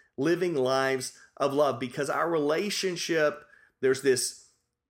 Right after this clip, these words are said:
there's this, um, vertical relationship with God, but there's this horizontal relationship with each other. And of course, what, what shape does that make? It's the shape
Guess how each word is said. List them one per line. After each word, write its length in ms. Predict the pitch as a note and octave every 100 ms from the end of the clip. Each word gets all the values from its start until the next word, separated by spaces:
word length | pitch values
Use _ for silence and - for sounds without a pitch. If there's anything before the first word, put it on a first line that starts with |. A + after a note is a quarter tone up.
| -
there's 280 | B2+ B2+
this, 260 | C3 B2 - B2
um, 300 | A2+ A2+ A2
vertical 560 | C3 D3+ F3+ F#3 F#3
relationship 840 | F3 E3+ F3 - F#3+ F3 F3+ F3 -
with 280 | C#3 C3+ C3
God, 460 | B2+ D3 F3+ G#3
but 100 | D3+
there's 220 | C3 C3 A#2+
this 160 | A#2
horizontal 720 | - C#3+ D#3 B2+ D3+ F3+ E3+
relationship 760 | C#3+ B2+ B2+ C3 C3 - G#2+ - _
with 180 | - A#2+
each 220 | C3 B2
other. 220 | B2 A#2+ A#2
And 80 |
of 60 | A#2+
course, 300 | B2+ A#2+ -
what, 300 | C3 C#3 - -
what 220 | C#3+ C#3+
shape 300 | - C#3+ C3
does 120 | C3+
that 220 | D3+ C#3
make? 240 | D3+ D3+ D#3
It's 140 | A#2+ -
the 120 | A2+
shape 400 | - B2+ C#3+